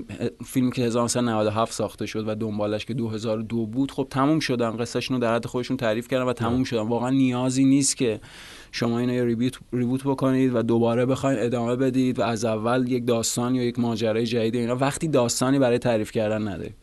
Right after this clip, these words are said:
Speaker 2: بله.
Speaker 1: مثلاً مشکل اصلی اینه. بعد در ادامه حرفای آرش که راجع به تسا تامسون گفت، به نظرم تسا تامسون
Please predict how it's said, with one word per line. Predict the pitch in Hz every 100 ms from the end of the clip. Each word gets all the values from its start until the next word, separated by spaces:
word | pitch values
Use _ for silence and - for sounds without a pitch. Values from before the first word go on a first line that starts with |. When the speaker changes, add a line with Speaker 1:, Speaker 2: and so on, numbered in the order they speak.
| - -
Speaker 2:
بله. | 117 98 90
Speaker 1:
مثلاً | 127 127
مشکل | 151 151 - 160
اصلی | 160 135 -
اینه. | 147 151 135 131
بعد | 127 151
در | 156 131
ادامه | 135 127 135
حرفای | 131 120 - 135
آرش | 127 117 120 135 - - -
که | 120
راجع | 113 113
به | 117
تسا | 117 117
تامسون | 117 117 113 110 113
گفت، | 117
به | 143
نظرم | 147 151
تسا | 170 147 135
تامسون | 131 131 123 131 147 156